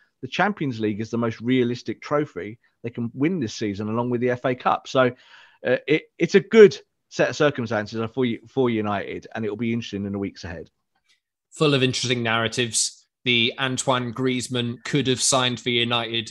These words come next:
Speaker 2: in twenty eighteen or twenty seventeen narrative, the Kieran Trippier could have signed for United in twenty twenty-one narrative, the, my, Saul Niguez might even be back there. Uh, United were linked with him, uh, consistently, and he's,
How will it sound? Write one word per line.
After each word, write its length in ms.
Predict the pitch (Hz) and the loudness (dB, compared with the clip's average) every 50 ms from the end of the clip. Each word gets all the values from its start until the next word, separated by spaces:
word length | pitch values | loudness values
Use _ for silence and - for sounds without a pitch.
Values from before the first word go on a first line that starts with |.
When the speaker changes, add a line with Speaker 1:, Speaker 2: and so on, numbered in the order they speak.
| - - | -6 -4
Speaker 2:
in 220 | 127 120 117 110 | -4 -2 -2 -4
twenty 380 | 113 - - 123 117 117 113 113 | -6 -4 -4 -2 -2 0 0 0
eighteen 480 | 113 113 110 - 123 117 117 117 117 | 0 -2 -4 -4 -4 -4 -4 -4 -4
or 120 | 113 107 107 | -6 -8 -8
twenty 300 | - 127 117 113 110 110 | -4 -2 -2 -2 -2 -2
seventeen 760 | - 120 113 107 113 110 107 - 117 110 110 110 107 104 - _ _ _ - | -2 -2 -2 -2 -4 -6 -6 -4 -4 -4 -2 -2 -4 -6 -8 _ _ _ -6
narrative, 680 | 117 120 110 110 110 107 - - 117 113 110 107 101 101 | -2 -2 0 0 0 -2 -4 -4 -2 -2 -2 -4 -4 -4
the 80 | 117 | -6
Kieran 420 | 110 - - 151 135 120 120 113 110 | -6 -2 2 2 4 4 4 2 -2
Trippier 520 | 110 - 123 110 - 117 113 110 107 - | -2 -2 -4 -4 -2 -2 0 0 -2 -2
could 200 | - - 123 110 | -6 -6 -6 -4
have 120 | 107 107 - | -4 -4 -4
signed 380 | - - 107 104 104 98 95 | -4 -4 -4 -6 -6 -8 -6
for 60 | - | -6
United 420 | 107 101 104 107 101 95 101 98 98 | -4 -2 0 0 -2 -2 -4 -4 -4
in 140 | 104 104 101 | -4 -4 -4
twenty 320 | - - 104 101 - 104 | -4 -4 -4 -4 -4 -6
twenty-one 580 | - - 104 104 - 104 98 107 104 104 101 101 | -4 -4 -4 -4 -2 -2 -2 0 0 0 0 0
narrative, 520 | 104 98 98 101 95 - - 104 98 92 - _ - - - - - _ _ _ - | 0 0 0 -2 -4 -4 -4 -6 -6 -6 -8 _ -20 -20 -20 -20 -20 _ _ _ 0
the, 400 | 117 113 110 107 104 101 - - _ _ _ _ _ _ _ _ _ _ _ _ _ _ - | 4 4 6 4 4 2 -2 -8 _ _ _ _ _ _ _ _ _ _ _ _ _ _ -6
my, 120 | - 143 - - | -4 -4 -4 -2
Saul 280 | - - - 196 185 151 | 0 2 4 4 4 4
Niguez 340 | 139 110 151 190 202 156 | 4 4 4 4 4 4
might 180 | 151 135 123 127 | 2 2 2 2
even 200 | 135 120 127 120 | 2 2 0 0
be 100 | 107 113 | -2 -2
back 280 | 113 120 113 104 - - | 0 0 -2 -2 -2 -4
there. 240 | 113 101 95 95 - _ - 110 | -4 -4 -4 -4 -8 _ -4 0
Uh, 80 | 110 | 2
United 360 | 113 113 120 120 135 135 123 | 2 4 4 4 4 2 2
were 80 | 120 131 | 2 2
linked 200 | 127 127 131 123 | 2 2 0 -2
with 120 | 120 110 | -4 0
him, 340 | 131 139 143 139 139 131 120 - - | 2 2 2 2 2 -2 -4 -6 -4
uh, 140 | 113 113 110 | -4 -4 -2
consistently, 920 | 113 - 120 113 - 147 131 - - - 131 - 127 127 131 127 123 117 | -2 -4 -4 -2 0 0 2 0 0 -2 -4 -2 0 2 2 4 2 2
and 140 | 117 127 - | 0 -2 -4
he's, 200 | 135 127 117 - | -4 -6 -6 -6